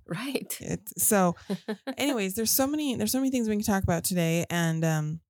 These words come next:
Speaker 2: I grew up riding horses, like my mom was
Speaker 1: Mm-hmm.
Speaker 2: talking about, and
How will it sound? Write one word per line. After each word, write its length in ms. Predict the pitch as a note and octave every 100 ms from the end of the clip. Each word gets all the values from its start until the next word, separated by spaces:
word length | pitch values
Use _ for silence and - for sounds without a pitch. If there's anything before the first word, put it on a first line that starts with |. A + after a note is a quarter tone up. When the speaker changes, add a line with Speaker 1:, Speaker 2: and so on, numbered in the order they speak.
| _ _
Speaker 2:
I 120 | C#4+ A3
grew 240 | G#3+ G3
up 160 | E3+ E3 _
riding 280 | F#3+ F3 F#3
horses, 460 | F#3 D#3+ E3 F#3+ A3
like 140 | G3+
my 100 | F3
mom 160 | G3 F3+
was 80 | F3+
Speaker 1:
Mm-hmm. 80 |
Speaker 2:
talking 220 | D#3+ E3 D#3+
about, 260 | D#3+ F3+ -
and 580 | E3+ E3 D#3+ D#3+ D#3+